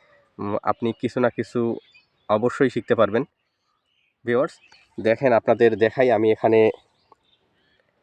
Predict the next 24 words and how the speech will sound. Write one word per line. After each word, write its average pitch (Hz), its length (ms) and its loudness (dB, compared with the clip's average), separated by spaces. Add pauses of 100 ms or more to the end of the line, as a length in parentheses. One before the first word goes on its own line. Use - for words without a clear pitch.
(140)
ওষুধের 120 340 0
দোকান 117 280 0
নিয়ে 120 140 2
বসছি। 107 340 -6 (1500)
এখানে 117 420 2
আপনাদের 117 420 2
আজকে 120 420 2 (120)
এমনভাবে 123 500 -2
দেখাবো, 113 420 0 (560)
যেন 110 200 -6
আপনাদের 113 420 2
আর 110 100 2
কোনো 117 180 2
প্রশ্ন 123 400 -2
না 101 120 2
থাকে। 110 260 -2 (1300)
ভিউয়ার্স, 120 320 0
এখানে 120 440 2 (400)
সব 123 280 -2
ধরনের 123 360 4
ওষুধই 110 360 2
আছে, 135 220 -2 (920)
আপনাদের 110 400 -2
দেখাই। 120 360 -2